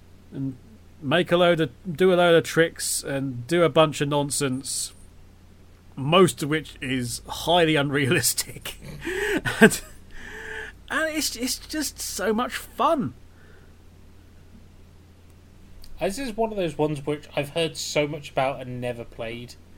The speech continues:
Speaker 1: That's, that's the thing. I am no, in no way a fan of the series.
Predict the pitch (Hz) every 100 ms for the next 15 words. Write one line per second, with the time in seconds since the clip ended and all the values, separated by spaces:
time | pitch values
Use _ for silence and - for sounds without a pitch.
0 | 269 - - - - - - - - -
1 | - - - 277 294 285 285 254 240 269
2 | 240 233 247 240 240 254 262 247 226 226
3 | 262 254 208 254 233 170 131 185 175 180
4 | 170 156 - 233 214 127 85 85 -